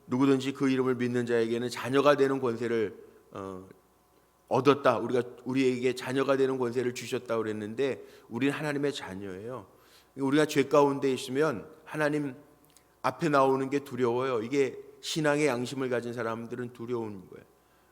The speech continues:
죄의 자리에 있으면. 그래서 우리가 늘 주님의 품 안에서 사는 것, 주님이 원하시는 자리에서 사는 게 중요해요. 왜? 은총의 자리니까.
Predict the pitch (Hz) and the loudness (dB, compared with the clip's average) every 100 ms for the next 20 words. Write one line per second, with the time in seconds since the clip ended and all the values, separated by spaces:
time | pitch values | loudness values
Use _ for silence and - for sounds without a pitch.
0 | - - - 135 139 135 127 120 123 107 | -20 -18 0 6 6 6 2 -2 -4 -6
1 | - 101 107 131 127 123 131 127 127 143 | -10 -14 -6 -4 -4 -4 -4 0 4 4
2 | 117 - - - - 139 139 143 143 156 | 2 -6 -18 -16 -4 0 4 2 0 -2
3 | 147 143 135 135 135 120 117 113 107 - | 0 0 -2 -4 -4 -4 -6 -4 -6 -6
4 | - - _ - 143 147 147 131 131 143 | -16 -20 _ -4 0 4 8 8 8 6
5 | 135 139 131 127 120 117 120 117 113 110 | 4 -2 0 0 0 -2 -6 -8 -8 -6
6 | 117 - 107 101 98 98 123 113 113 127 | -8 -8 -8 -6 -6 -2 2 2 2 -2
7 | 143 139 120 101 95 90 87 - 101 | -4 -4 -2 -4 -6 -10 -14 -16 -18